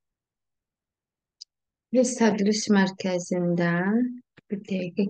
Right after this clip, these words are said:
kitab açım. Hı. Test Tədris Mərkəzinin, e, deməli, ibtidai sinif müəllimlər üçün olan riyaziyyat kitabından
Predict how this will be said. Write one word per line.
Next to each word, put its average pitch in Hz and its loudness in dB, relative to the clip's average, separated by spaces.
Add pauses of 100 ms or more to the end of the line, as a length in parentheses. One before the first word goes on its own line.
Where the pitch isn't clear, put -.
kitab 202 -4
açım. 269 4 (4000)
Hı. 254 6 (640)
Test 277 4
Tədris 220 2
Mərkəzinin, 185 2 (160)
e, 180 0 (1800)
deməli, 190 2 (140)
ibtidai 196 -2
sinif 190 -4
müəllimlər 175 -6
üçün 180 -6
olan 175 0
riyaziyyat 175 0 (100)
kitabından 175 2